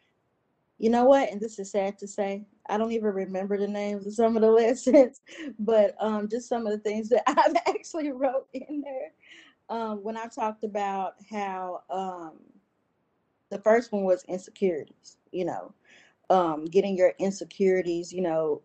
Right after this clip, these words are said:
in check, going back and thinking about your childhood and what you experienced then and where some of those, um, insecurities may stem from. Um, I think that one,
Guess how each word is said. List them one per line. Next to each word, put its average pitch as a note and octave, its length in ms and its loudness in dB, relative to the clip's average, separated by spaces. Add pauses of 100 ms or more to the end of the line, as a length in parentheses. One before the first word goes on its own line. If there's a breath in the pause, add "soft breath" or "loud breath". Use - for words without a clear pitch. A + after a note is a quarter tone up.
in E3+ 160 -2
check, E3 440 2 (460 soft breath)
going F3+ 440 2 (120)
back F3 380 -2
and F3 80 -10
thinking F3+ 220 -8
about E3 280 -2
your E3+ 100 -4
childhood F3 920 0
and C#3+ 240 -10
what - 200 -4
you F#3 100 -4
experienced E3+ 720 -4
then E3+ 380 0
and D#3+ 140 -4
where F3 260 6
some F3 260 -4
of D#3+ 140 -6
those, D#3+ 460 -2 (540 soft breath)
um, F3 280 0
insecurities F#3 680 0
may D#3 160 -4
stem F#3 400 -2
from. F#3 520 -2 (520 soft breath)
Um, F3+ 340 0
I F3 140 2
think G3 380 -2
that F#3 340 4
one, G3+ 460 -2